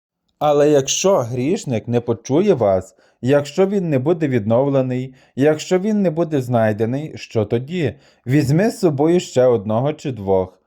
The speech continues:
щоб справа всіляка ствердилася устами двох чи трьох свідків. А якщо він ще не чує, якщо він ще не відновлений, що тоді?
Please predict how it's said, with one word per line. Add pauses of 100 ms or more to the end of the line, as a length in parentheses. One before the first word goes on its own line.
(140)
щоб
справа
всіляка (200)
ствердилася
устами
двох
чи
трьох
свідків. (300)
А
якщо
він
ще
не
чує, (240)
якщо
він
ще
не
відновлений, (140)
що
тоді?